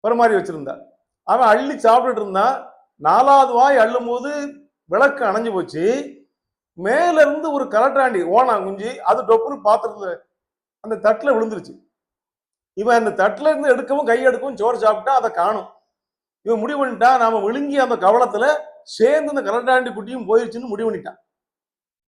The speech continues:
ராத்திரியெல்லாம் வயித்த வலி, புரட்டி புரட்டி வலிக்குது, என்னெல்லாம் செய்யுது, மயக்கமா இருக்கு. ஏ, சா-, மரணம் வந்துருமோன்னு பயப்படுறான். ஏன்னா அவன் கலட்டாண்டியை விழுங்கிட்டான், ஓனாங்குஞ்சியை விழுங்கிட்டான்.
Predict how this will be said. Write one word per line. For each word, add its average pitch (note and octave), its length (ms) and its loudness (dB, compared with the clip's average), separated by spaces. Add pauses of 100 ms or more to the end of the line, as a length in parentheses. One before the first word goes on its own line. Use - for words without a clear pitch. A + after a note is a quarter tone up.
(280)
ராத்திரியெல்லாம் B3+ 600 0
வயித்த A#3 320 2
வலி, A3+ 200 -2 (680)
புரட்டி A#3+ 320 0
புரட்டி C4+ 280 0
வலிக்குது, G#3+ 360 -4 (120)
என்னெல்லாம் B3 380 -2
செய்யுது, G3+ 300 -2
மயக்கமா C4+ 440 -2
இருக்கு. F#3+ 240 -8 (680)
ஏ, D#3+ 100 -8 (240)
சா-, G3 180 4 (220)
மரணம் C#4 300 4
வந்துருமோன்னு C4 440 -4
பயப்படுறான். A3+ 560 0
ஏன்னா C4+ 240 -4 (240)
அவன் A3+ 180 -4
கலட்டாண்டியை B3 460 2
விழுங்கிட்டான், G3+ 400 -4
ஓனாங்குஞ்சியை A#3 480 0
விழுங்கிட்டான். G#3+ 400 -8